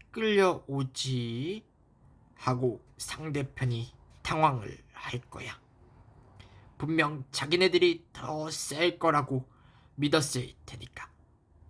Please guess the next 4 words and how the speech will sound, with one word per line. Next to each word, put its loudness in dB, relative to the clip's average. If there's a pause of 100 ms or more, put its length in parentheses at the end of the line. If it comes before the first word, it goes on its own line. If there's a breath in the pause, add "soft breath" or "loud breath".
(680 soft breath)
그렇게 -2 (760 soft breath)
버티다 0 (120)
보면 0 (720)
상대편 -4